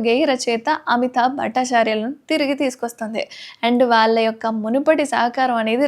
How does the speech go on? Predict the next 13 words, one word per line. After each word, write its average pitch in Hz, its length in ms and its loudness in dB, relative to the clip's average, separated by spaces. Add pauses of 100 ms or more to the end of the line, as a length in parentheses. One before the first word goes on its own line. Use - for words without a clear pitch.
రెండు 269 220 4
వేల 320 100 6 (120)
ఇరవై 262 240 2
మూడులో 247 320 2 (340)
చార్ట్ 294 460 4
బస్టర్గా 240 500 -4
నిలిచింది. 220 400 -8 (360)
ఇక 311 80 4 (120)
వాళ్ళనే 269 360 4 (120)
మరోసారి 240 560 0
తీసుకున్నారనమాట. 220 760 -6 (460)
తెలుగు 262 320 4
సాహిత్యాన్ని 269 580 2